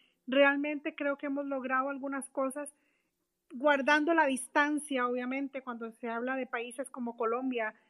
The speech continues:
México, España, el mismo Estados Unidos. Pero para un artista que viene de un país donde no hay esa tradición, donde no hay un montón de facilidades,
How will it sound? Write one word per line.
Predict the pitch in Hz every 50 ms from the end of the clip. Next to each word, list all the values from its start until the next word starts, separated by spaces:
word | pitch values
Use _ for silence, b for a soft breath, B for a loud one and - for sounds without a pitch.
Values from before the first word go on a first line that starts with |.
| b _ _
México, | 247 247 254 262 277 269 - 269 - _ - 247 240
España, | 233 233 226 - - - 254 262 277 294 277 269 254 240
el | 240 240
mismo | 240 254 247 269
Estados | 262 247 - 285 262 254 247 -
Unidos. | - 262 262 285 294 277 262 240 226 226 - _ _ _ _ _ _ _ _ _ _ _ _ _ _ _ _ _ _ _ _ _ _ _ _ _ _ _ _ _ _ _ _ _ _
Pero | - 294 277 277 285 294 294 - _
para | - 294 277 277
un | 285 302 320
artista | 349 339 339 - 370 349 330 - - 349 339 349 339 _ _ _ _ _ -
que | 302 285
viene | 277 277 285 285 320
de | 330
un | 330 330 311
país | - 339 320 320 330 320
donde | 330 311 285 269 262
no | 254 254 254
hay | 262 277 311
esa | 302 - 330 320
tradición, | - 311 294 285 285 254 - - 330 320 320 320 320 302 269
donde | 262 254 247 240 247 240
no | 240 247 254 254 262
hay | 262 269 285 294 302 311 311 311 311 b b b b b b b
un | 294 294 294
montón | 320 349 330 320 - 370 370 349
de | 339 330
facilidades, | 330 339 302 285 - 302 277 285 285 277 277 269 262 254 269 302